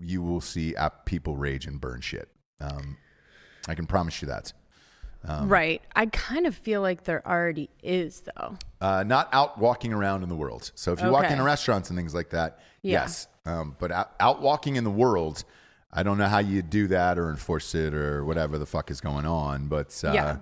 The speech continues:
Speaker 2: Well, you'd have to actually give more funding to the police, I think, so that they
Speaker 1: Oh, you
Speaker 2: can,
Speaker 1: would?
Speaker 2: so that
Speaker 1: Oh.
Speaker 2: they can.
Speaker 1: <laughs>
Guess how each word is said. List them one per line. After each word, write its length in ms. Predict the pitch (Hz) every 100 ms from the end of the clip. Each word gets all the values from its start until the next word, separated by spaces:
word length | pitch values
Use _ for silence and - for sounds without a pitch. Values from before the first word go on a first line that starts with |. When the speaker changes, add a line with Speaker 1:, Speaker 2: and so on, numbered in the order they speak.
| -
Speaker 2:
Well, 100 | 214
you'd 200 | 208 196
have 300 | 220 240 -
to 100 | 226
actually 340 | 202 - 196
give 360 | 175 190 185 175
more 500 | 185 185 180 170 170 - _ _ _ _
funding 640 | - 190 175 175 165 170
to 100 | -
the 120 | 180
police, 500 | 175 - 175 180 -
I 100 | 180
think, 520 | 170 175 160 - - - _ _ _
so 300 | - 196 180
that 260 | 170 -
they 100 | 170 151
Speaker 1:
Oh, 20 |
you 140 | 143
Speaker 2:
can, 100 | 135
Speaker 1:
would? 140 | 170 208
Speaker 2:
so 80 | 143 - - _ _
that 760 | - 95 117 131 220 - 202 113
Speaker 1:
Oh. 20 | -
Speaker 2:
they 280 | 202 202 196 170
can. 580 | 208 190 185 185 196 165 - - - -
Speaker 1:
<laughs> 160 | -